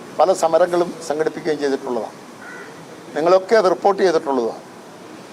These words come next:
ഒരു പരിഹാരവും കാണാതെ വന്നപ്പോൾ ഈ രംഗത്ത് പ്രവർത്തിക്കുന്ന നാല് റേഷൻ സംഘടനകൾ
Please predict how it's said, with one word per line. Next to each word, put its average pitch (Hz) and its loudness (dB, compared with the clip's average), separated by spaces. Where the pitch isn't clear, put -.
ഒരു 190 4
പരിഹാരവും 220 6
കാണാതെ 190 6
വന്നപ്പോൾ 151 4
ഈ 196 8
രംഗത്ത് 202 2
പ്രവർത്തിക്കുന്ന 185 2
നാല് 196 4
റേഷൻ 185 4
സംഘടനകൾ 165 4